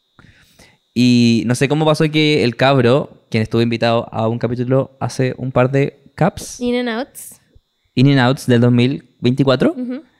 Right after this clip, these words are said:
Speaker 1: Eh, no sé cómo. Ah, yo publiqué una historia. ¿Quién me quiere acompañar a hacer méritos? En, en mi encuentro muy perdedor eso, pero realmente quería ver que necesitaba que alguien me acompañara y fue para mejor porque el cabrón me dijo, "Yo te los hago".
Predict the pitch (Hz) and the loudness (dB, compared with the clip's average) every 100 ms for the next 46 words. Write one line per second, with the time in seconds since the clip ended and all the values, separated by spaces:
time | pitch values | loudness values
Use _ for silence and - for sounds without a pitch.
0 | _ _ _ - 127 127 127 127 127 123 | _ _ _ -2 0 2 0 -2 0 0
1 | 123 123 120 - 131 165 269 - 359 339 | 2 0 -2 -2 0 2 2 0 4 4
2 | 254 - _ _ _ _ _ _ _ _ | 2 -4 _ _ _ _ _ _ _ _
3 | - - - 202 - 139 202 277 160 170 | -20 -6 -2 -2 0 0 2 2 2 0
4 | - 127 107 - 196 226 175 170 170 147 | 2 0 -2 0 2 4 2 0 2 0
5 | 139 135 120 107 104 107 - - _ _ | 2 2 2 2 -2 -6 -6 -16 _ _
6 | _ _ - 120 120 - 120 117 117 113 | _ _ 0 2 2 0 0 2 2 0
7 | 117 - _ - - 120 160 190 131 113 | -4 -10 _ -16 -4 -2 0 2 2 2
8 | 113 113 110 107 104 107 107 110 120 131 | 4 4 2 0 -4 -2 0 0 0 0
9 | 139 131 131 131 135 _ - 127 127 131 | -2 0 0 -2 -6 _ -4 -4 -2 -2
10 | 131 - 127 135 135 139 147 175 214 - | -2 -4 -6 -4 -4 -4 -4 -2 -2 -2
11 | 131 - 151 151 131 151 151 - 131 127 | -6 -2 0 2 0 0 0 -2 -2 2
12 | 127 127 135 117 127 139 127 110 117 | 2 4 0 0 -2 -2 -6 -8 -10